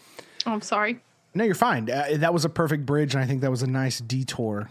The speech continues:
Speaker 2: for this. It's a better platform. So, uh,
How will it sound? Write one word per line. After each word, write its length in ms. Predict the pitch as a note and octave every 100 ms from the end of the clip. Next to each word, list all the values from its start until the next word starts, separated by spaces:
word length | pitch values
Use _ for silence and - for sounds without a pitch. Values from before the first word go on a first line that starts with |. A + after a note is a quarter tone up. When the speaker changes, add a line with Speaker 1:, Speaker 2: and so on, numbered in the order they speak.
| -
Speaker 2:
for 240 | - A#2+
this. 220 | A2 A2
It's 160 | C3+ B2+
a 140 | C3+
better 220 | C3 E3+ D3
platform. 540 | - B2 - A2 A2
So, 380 | - E3+ D3+ A#2+ - - - - - -
uh, 120 | A#3